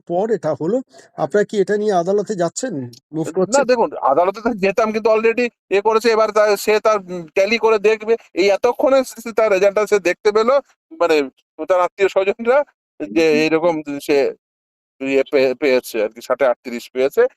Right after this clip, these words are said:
Speaker 2: আর এক গ-, গত দুদিন থেকে দেখাচ্ছে যে সে অ্যাবসেন্ট, অ্যাবসেন্ট, রিটেন এক্সামিনেশন অ্যাবসেন্ট। এই-,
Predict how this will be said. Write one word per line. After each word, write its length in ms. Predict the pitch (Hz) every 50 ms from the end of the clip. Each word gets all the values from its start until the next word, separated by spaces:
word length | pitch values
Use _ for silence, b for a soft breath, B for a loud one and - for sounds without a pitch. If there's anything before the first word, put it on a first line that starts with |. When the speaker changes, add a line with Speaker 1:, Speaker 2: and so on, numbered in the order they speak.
| _ _ _
Speaker 2:
আর 260 | - 131 131 135 135 151
এক 140 | 147 143 - 147
গ-, 440 | 151 147 135 127 147 143 143 135 135 147
গত 180 | 147 147 143 160
দুদিন 360 | 147 135 143 139 147 147 147
থেকে 400 | 143 139 160 160 160 156 151 143
দেখাচ্ছে 500 | 123 127 127 147 151 - _ 240 254 294 - _ _ _ _
যে 100 | - 135
সে 100 | - 349
অ্যাবসেন্ট, 440 | - 247 - - - 117 110 101 - _ _ _ _ _ _ _ _ -
অ্যাবসেন্ট, 480 | 123 117 110 - 120 117 113 107 - _ _ -
রিটেন 260 | 117 113 117 123 117
এক্সামিনেশন 420 | 113 110 113 117 117 113 - 131 127
অ্যাবসেন্ট। 400 | 107 98 92 - - 90 92 - _ _ _ _ _ _ _ _ _ - - 202 196
এই-, 180 | 202 190 180